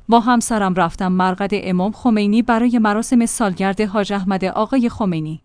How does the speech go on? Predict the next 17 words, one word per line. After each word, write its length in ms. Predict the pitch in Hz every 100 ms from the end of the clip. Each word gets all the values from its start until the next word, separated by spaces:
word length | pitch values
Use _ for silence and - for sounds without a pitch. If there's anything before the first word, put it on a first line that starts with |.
| -
احمد 380 | 214 202 214 196
آقا 240 | 196 240
تا 160 | 247 254
امام 340 | - 190 180
بود، 240 | 165 202 - -
قدرت 360 | 208 220 262
اصلی 460 | 254 202 202 247 240
کشور 460 | 226 185 - 190 156
بود. 240 | 151 - _
این 200 | - 302
را 180 | 277 247
اهل 300 | - 233 233
سیاست 520 | 240 - 208 208 285
در 180 | 277 196
آن 160 | 170 185
دوران 360 | 202 180 220
می‌دانستند. 760 | 247 214 165 151 - 151 - -